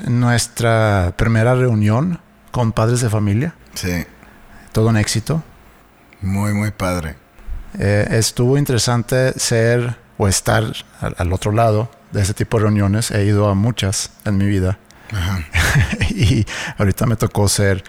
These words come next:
Speaker 1: el, el maestro, se puede decir.
Speaker 2: Sí, exacto. Estás del otro lado.
Speaker 1: Sí. Y, y también ad-, admiro mucho a estas,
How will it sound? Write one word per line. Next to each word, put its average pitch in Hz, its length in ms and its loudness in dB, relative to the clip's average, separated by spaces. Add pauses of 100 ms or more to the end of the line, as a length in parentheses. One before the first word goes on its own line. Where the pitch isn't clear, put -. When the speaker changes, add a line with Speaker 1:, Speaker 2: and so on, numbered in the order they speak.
(320)
Speaker 1:
el, 90 340 -2 (420)
el 90 160 -4
maestro, 113 680 0
se 110 100 -8
puede 104 200 -2
decir. 107 320 -2 (360)
Speaker 2:
Sí, 110 220 -4
exacto. 113 460 -4
Estás 101 240 -8
del 110 120 -4
otro 110 200 -6
lado. 107 360 -4
Speaker 1:
Sí. 110 340 0 (600)
Y, 139 600 2
y 131 120 0
también 127 640 0 (220)
ad-, 120 220 -4
admiro 123 440 4
mucho 123 360 0
a 110 60 2
estas, - 400 -2